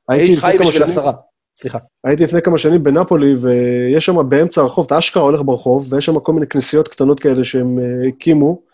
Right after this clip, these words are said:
Speaker 1: לקדוש דייגו, אבל אמיתי, לא בקטע של, לא בקטע של אטרקציה תיירותית, הם באים, מדליקים שם נרות, אנשים מתפללים.
Speaker 2: הגיוני.
Speaker 1: עכשיו, הייתי שם,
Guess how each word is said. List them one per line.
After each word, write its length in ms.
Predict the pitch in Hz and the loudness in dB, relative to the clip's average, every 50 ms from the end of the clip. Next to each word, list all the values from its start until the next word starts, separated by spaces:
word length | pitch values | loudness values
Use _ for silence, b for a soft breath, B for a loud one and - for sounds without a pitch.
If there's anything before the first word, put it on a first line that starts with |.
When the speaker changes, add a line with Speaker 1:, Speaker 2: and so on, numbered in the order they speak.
| _ _ _ 131 | _ _ _ -2
Speaker 1:
לקדוש 560 | 135 131 131 165 151 135 175 185 170 - 123 | -2 -2 -2 -2 0 2 2 2 2 0 -2
דייגו, 480 | 123 160 151 139 120 135 143 165 - _ _ _ _ _ - | 0 2 2 2 2 2 0 0 -2 _ _ _ _ _ -4
אבל 200 | 131 143 147 156 | 0 0 2 2
אמיתי, 320 | 156 165 - - 320 240 | 2 2 2 2 2 2
לא 100 | 190 214 | 2 2
בקטע 280 | 269 320 - 330 262 - | 2 0 0 -2 -2 0
של, 160 | - 214 190 | 0 0 2
לא 300 | 180 180 202 233 254 277 | 2 2 4 4 2 2
בקטע 200 | 285 - 311 240 | 0 -2 -2 -2
של 200 | - 254 226 202 | 0 0 0 0
אטרקציה 340 | 175 - 185 185 - - 165 | 0 0 -2 -2 -2 -2 -2
תיירותית, 380 | - 170 151 143 139 143 143 135 | 0 0 2 2 2 2 0 2
הם 60 | 139 | 2
באים, 220 | 147 170 226 220 | 2 2 2 2
מדליקים 280 | 196 156 147 143 - 196 | 2 0 0 0 0 0
שם 160 | - 190 170 | 0 0 2
נרות, 340 | 156 151 160 233 254 247 220 | 2 2 2 2 2 2 2
אנשים 340 | 190 185 165 - 185 170 151 | 0 0 0 0 0 0 -2
מתפללים. 500 | 135 - 139 127 131 151 190 208 175 151 - _ _ _ _ _ _ - - _ - | -2 -2 0 2 2 4 4 2 2 0 -4 _ _ _ _ _ _ -20 -12 _ -8
Speaker 2:
הגיוני. 240 | 147 143 156 160 180 | -6 -4 -4 -4 -2
Speaker 1:
עכשיו, 200 | 180 - 160 151 | -2 0 2 2
הייתי 200 | 151 175 175 208 | 2 2 2 2
שם, 180 | 175 - 202 | 0 2 2